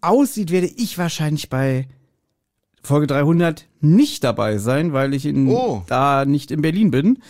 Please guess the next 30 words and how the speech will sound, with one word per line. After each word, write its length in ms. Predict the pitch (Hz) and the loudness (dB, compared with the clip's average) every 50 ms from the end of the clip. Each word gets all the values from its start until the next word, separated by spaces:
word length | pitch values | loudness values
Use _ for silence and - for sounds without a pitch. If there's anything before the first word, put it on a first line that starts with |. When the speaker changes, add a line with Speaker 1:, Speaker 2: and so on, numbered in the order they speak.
| - - - - - _ _ | -20 -20 -20 -20 -20 _ _
Speaker 1:
Und, 220 | _ 156 143 139 139 | _ 0 2 2 2
Speaker 2:
Ja. 320 | 135 131 123 120 151 156 | 2 0 0 2 2 2
Speaker 1:
ähm, 180 | 160 156 151 143 | 4 4 2 2
das 240 | 147 147 143 - - | 2 0 0 -2 -2
heißt, 880 | 127 139 139 143 170 226 294 320 - - - - - - - - _ _ _ _ _ _ _ _ _ _ _ _ | 0 0 2 2 4 2 2 0 -2 -10 -12 -14 -16 -18 -20 -20 _ _ _ _ _ _ _ _ _ _ _ _
ihr, 200 | 202 233 294 247 | 2 2 4 4
liebe 240 | 170 147 139 120 123 | 2 2 2 2 2
Leute, 600 | 120 113 110 110 110 113 110 - 170 208 254 269 - _ - | 2 4 4 4 2 2 0 0 2 2 2 0 -2 _ 0
müsst 280 | 151 180 165 - - | 0 0 0 -2 -4
jetzt 260 | 170 160 131 - - | -4 -4 -4 -4 0
noch 380 | 143 143 160 226 311 - - - | 2 2 2 2 0 -2 -4 -2
mehr 220 | 143 131 117 107 | 0 0 0 0
Gas 400 | 101 113 107 104 107 107 - - | -2 -4 -2 -2 -2 -4 -6 -6
geben. 220 | - 143 160 180 185 | -4 -4 -2 -2 -2
Ihr 80 | 165 | -4
könnt 240 | - - 180 185 180 | -2 -2 -4 -2 -2
auf 100 | 170 151 | -4 -4
unserer 320 | 160 175 160 151 151 143 135 | -4 -4 -2 0 0 0 2
Homepage 440 | 165 202 240 269 190 139 147 170 175 - - - | 2 2 2 2 0 0 0 0 -2 -6 -10 -2
w 200 | 120 160 196 180 | 0 0 0 0
w 100 | 175 156 | 0 0
w 140 | 156 175 196 | 0 -2 -2
punkt 320 | 175 - 165 170 170 - _ _ - - - _ _ _ | -2 -2 -2 -2 -4 -6 _ _ -20 -20 -20 _ _ _
rotz 520 | 110 107 131 175 208 208 - - - - - | -6 -2 0 0 0 -2 -6 -14 -16 -16 -6
und 300 | _ 180 180 165 131 120 | _ 0 0 0 0 0
wasser 400 | 117 139 160 - - 196 190 175 | -2 -2 -2 -2 -2 -2 -2 0
minus 420 | 165 143 131 143 165 165 165 156 - | 2 2 4 4 4 4 2 0 -2
podcast 500 | - - 180 - - 120 113 110 - - | -4 -6 -6 -4 -4 -4 -4 -4 -4 -8
de, 280 | 120 123 135 147 165 | -6 -4 -2 -2 -2
Rotz 340 | 151 - 135 135 135 - - | -2 -2 -4 -4 -4 -14 -20